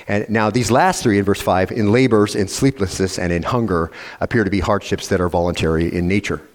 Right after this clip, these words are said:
Now, and that's gonna take us down through the end of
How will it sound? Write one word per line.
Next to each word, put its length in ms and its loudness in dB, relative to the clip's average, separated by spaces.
Now, 240 -2
and 100 -4
that's 120 -2
gonna 140 0
take 100 -4
us 80 -8
down 180 0
through 180 -2
the 40 0
end 100 0
of 140 -2